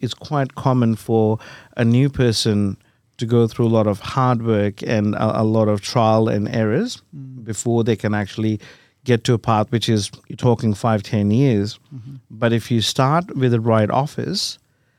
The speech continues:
Speaker 1: and if you are trained and mentored by someone who actually wants to help you, uh, I'm, I'm fortunate enough to have, um, my mentor, where, um, I, I started and I still look up to him as well.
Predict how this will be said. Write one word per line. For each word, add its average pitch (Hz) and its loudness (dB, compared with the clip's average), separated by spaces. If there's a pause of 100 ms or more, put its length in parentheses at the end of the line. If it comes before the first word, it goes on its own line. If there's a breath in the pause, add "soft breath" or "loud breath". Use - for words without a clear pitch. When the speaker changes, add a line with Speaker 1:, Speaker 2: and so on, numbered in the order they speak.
(160)
Speaker 1:
and 110 2 (200)
if 117 -4
you 120 2
are 107 2 (160)
trained 123 2
and 110 2
mentored 120 0
by 104 0
someone 107 0
who 113 2
actually 113 0 (440 loud breath)
wants 113 0
to 120 0
help 104 -4
you, 226 -4 (260)
uh, 113 2
I'm, 117 2
I'm 113 2
fortunate 135 0
enough 107 0
to 110 -2
have, 104 0 (440 loud breath)
um, 98 2
my 117 2
mentor, 107 0 (320)
where, 104 -4
um, 98 -6
I, 104 -2
I - -2
started 123 0
and 107 2
I 104 2
still 123 0
look 113 2
up 110 -2
to 123 0
him 139 0 (760)
as 107 -2
well. 117 0